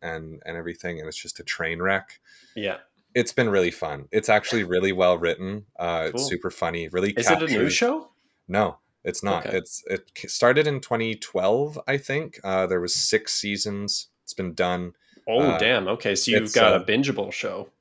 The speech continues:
Speaker 1: Yes, and there's only ten episodes a season, thirty minutes each.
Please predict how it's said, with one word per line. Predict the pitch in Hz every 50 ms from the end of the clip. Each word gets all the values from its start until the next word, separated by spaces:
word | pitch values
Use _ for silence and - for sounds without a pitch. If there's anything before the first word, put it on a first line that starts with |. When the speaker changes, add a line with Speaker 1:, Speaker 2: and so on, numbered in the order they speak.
| _ _ _ -
Speaker 1:
Yes, | 107 110 117 113 - - - - -
and | 113 113 120
there's | 127 127 123 - - -
only | 127 127 131 127 127 127 127 127 127 123 - _ _ _ -
ten | - 135 135
episodes | 135 131 - - - 143 127 127
a | 127
season, | - - 120 110 107 101 113 107 107 87 110 110
thirty | - - 113 110 107 113
minutes | 113 107 107 104 - -
each. | 92 90 90 - - - - - - -